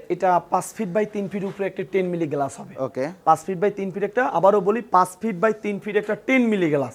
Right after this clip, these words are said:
Speaker 2: টেন মিলি গ্লাস।
Speaker 1: অনেকে বলে, "নাইম ভাই, আপনি টেন মিলি পরিবর্তে কি এইট মিলি দিবেন? অন্য অন্য জায়গায় তো এইট মিলি দেয়।" আমি কি, "না।" আমি টেন মিলি আপনি মেপে দশজনকে জিজ্ঞাসা করে দেখবেন যেটা টেন মিলি আছে কিনা।
Speaker 2: জি।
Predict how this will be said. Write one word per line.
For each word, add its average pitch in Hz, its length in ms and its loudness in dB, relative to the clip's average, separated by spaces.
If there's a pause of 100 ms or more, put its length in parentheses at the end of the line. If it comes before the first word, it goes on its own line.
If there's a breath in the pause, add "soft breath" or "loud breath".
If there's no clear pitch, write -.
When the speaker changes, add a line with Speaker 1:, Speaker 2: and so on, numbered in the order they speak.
Speaker 2:
টেন 165 120 2
মিলি 131 200 0
গ্লাস। 117 60 0
Speaker 1:
অনেকে 220 240 2
বলে, 220 160 6
"নাইম 202 220 0
ভাই, 214 100 6
আপনি 196 220 4
টেন 202 240 2
মিলি 202 140 0
পরিবর্তে 190 340 -2
কি 208 60 -2
এইট 185 200 2
মিলি 208 160 -2
দিবেন? 214 220 0
অন্য 180 160 -4
অন্য 190 120 -4
জায়গায় 190 200 0
তো 185 60 -4
এইট 175 160 -4
মিলি 180 200 -2
দেয়।" 135 120 -6
আমি 180 140 -4
কি, 180 100 -6
"না।" 139 220 -6 (460 loud breath)
আমি 226 160 6
টেন 247 280 2
মিলি 254 140 4
আপনি 254 160 2
মেপে 226 360 2
দশজনকে 220 380 2
জিজ্ঞাসা 208 380 0
করে 220 120 2
দেখবেন 202 300 2
যেটা 208 120 2
টেন 208 200 4
মিলি 196 160 0
আছে 175 260 0
কিনা। 127 280 -8
Speaker 2:
জি। 113 100 -8